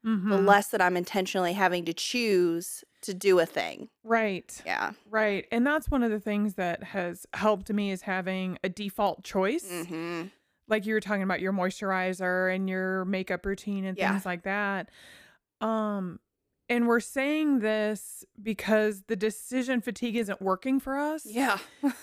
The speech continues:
Speaker 1: There are gonna be some people probably that are listening that are like, "Oh my God, so you have one eyeshadow and you have no eyeshadow?"
Speaker 2: Mm-hmm.
Speaker 1: Like, I,
Speaker 2: Mm-hmm.
Speaker 1: what in the world? I love all my eyeshadows. I love to be able to color my hair on the regular. I love to be
Speaker 2: Yeah.
Speaker 1: And if that is what,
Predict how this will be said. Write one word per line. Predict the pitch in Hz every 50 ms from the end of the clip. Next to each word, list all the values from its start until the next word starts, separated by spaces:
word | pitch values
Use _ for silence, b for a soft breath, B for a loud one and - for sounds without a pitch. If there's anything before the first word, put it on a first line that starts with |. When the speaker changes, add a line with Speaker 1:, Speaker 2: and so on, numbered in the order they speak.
| - -
Speaker 1:
There | - 262 262 254 254
are | 262
gonna | 240 302 330 349
be | 349 339
some | 285 - 269 247
people | - 233 247 - - 214
probably | 208 - 226 226 226 226 220
that | 208 196 190
are | 196 196
listening | 208 220 277 - - 247 233 226
that | 214 208
are | 208 208
like, | 214 208 196 - -
"Oh | 254 302
my | 330 392 392
God, | 359 262 240 277 330 330 277 220 196 175 175 - - -
so | - - 254 233
you | 240 214 208 247 294
have | 339 320 226
one | 220 226 240 247
eyeshadow | 254 285 302 - - 302 302 302 311 311 262
and | 220 202 208
you | 269 285
have | 262 214
no | 196 202 220 247
eyeshadow?" | 294 349 381 - 415 415 427 427 440 440 440 262
Speaker 2:
Mm-hmm. | 254 233 247 320 381 B B B B B B _
Speaker 1:
Like, | 247 233 269 247 - _ _ -
I, | - 233 247 262 233
Speaker 2:
Mm-hmm. | 226 240 339 - - - -
Speaker 1:
what | 226 277 370 311
in | 339
the | 392
world? | 359 403 480 508 453 339
I | 294 311 311
love | 302 330 392 494 508
all | 415 330 294
my | 247 233 220
eyeshadows. | 190 131 208 208 208 - 220 202 190 202 208 214
I | 254 269 285
love | 277 302 339 440 523 -
to | - - 285
be | 220 247 226
able | 214 196 202
to | 190 196
color | - - 214 196 190 190 190
my | 190 190 190
hair | 190 185 185 180 180
on | 180 180 180
the | 180
regular. | 175 180 180 180 165 180 175 175 175
I | 185 214 240
love | 262
to | 285 330
be | 440 523 571 554
Speaker 2:
Yeah. | 349 277 185 170 b b b b b b b b b b b b b b b b _ -
Speaker 1:
And | 247 254 254
if | 254 226 214 202 185
that | 226 226 240 254 254 262 247 - -
is | 214 220 202
what, | 202 202 196 185 180 -